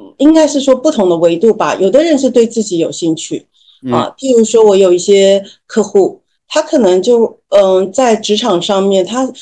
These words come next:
Speaker 1: 觉得他想升迁，他不知道他，嗯，嗯，这个方向对不对，或他应该往哪边去施力，
Speaker 2: 嗯。
Speaker 1: 他想要有一个更清楚对自己的了解。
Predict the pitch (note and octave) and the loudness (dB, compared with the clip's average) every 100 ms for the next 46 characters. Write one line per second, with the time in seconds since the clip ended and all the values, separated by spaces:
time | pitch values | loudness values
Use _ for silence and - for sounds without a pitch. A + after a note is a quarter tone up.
0 | - - G#3 A3+ C4 F#3+ C#3 - G3 G3+ | -20 -2 -2 0 -2 -4 -4 -4 -4 -4
1 | G#3 F#3+ G3 G3 _ - C4 C4 C4+ C#4 | -2 -2 -2 -8 _ -12 -10 -8 -6 -4
2 | C#4 C#4 A3+ - G3+ G3+ G#3 G#3 _ _ | 0 0 0 -2 -2 -2 -4 -8 _ _
3 | _ _ _ F#3 F3 E3+ E3 D#3+ A2 - | _ _ _ -2 0 0 0 0 -4 -12
4 | _ _ _ _ _ _ _ _ _ _ | _ _ _ _ _ _ _ _ _ _
5 | _ - F#3 F3 F3 E3+ E3+ - C#4+ B3 | _ -2 2 2 2 0 -4 -2 -2 0
6 | A#3 A3 A3 G3+ F3 G#3+ F#3 - F3 - | 0 0 0 -2 2 0 0 -2 -2 -2
7 | - G#3+ G#3+ A#3+ A#3+ A#3 G3 F3 F#3+ D#3 | -2 -2 0 0 2 2 0 -2 -4 -6
8 | - F#3+ F#3+ G3+ - G3 F#3 G3 - - | -2 -4 -2 -4 -2 -2 -2 -4 -10 -18
9 | - _ C4 C#4 A3+ F#3+ A3 G#3+ D#3+ E3 | -20 _ -4 -2 0 0 2 0 -2 -2
10 | F#3 F#3 A3+ A3+ C4+ C#4 C#4 E3 F#3+ F3+ | 0 0 0 -2 -2 -2 -2 -4 -2 -2
11 | G3+ F#3+ - D#3+ D3 C#3 D#3 - D3+ | -4 -6 -8 -6 -4 -4 -4 -4 -6